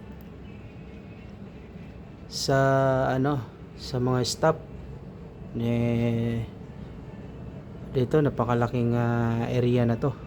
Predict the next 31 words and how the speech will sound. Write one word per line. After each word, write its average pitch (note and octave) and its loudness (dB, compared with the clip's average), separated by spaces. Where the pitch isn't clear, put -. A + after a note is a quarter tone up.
Dito C#3 8
sa C3 2
mga C3+ 4
ano B2+ 0
to, C3+ 0
sa - -4
mga B2 4
nag-o-office A#2+ 4
doon, B2+ 4
doon A#2+ 6
sa B2 2
area B2 6
na B2+ 4
yon B2 4
ay A#2 2
nakabaklas B2+ 4
na A#2+ 4
yung A#2+ 4
ano, B2+ 2
may A#2+ 6
mga B2 4
monitor B2 4
din B2+ 6
nakalagay B2+ 6
dyan. B2+ 6
So, - -4
dito B2+ 4
sa A#2 2
gitna C3 4
meron A#2+ 6
din. B2 4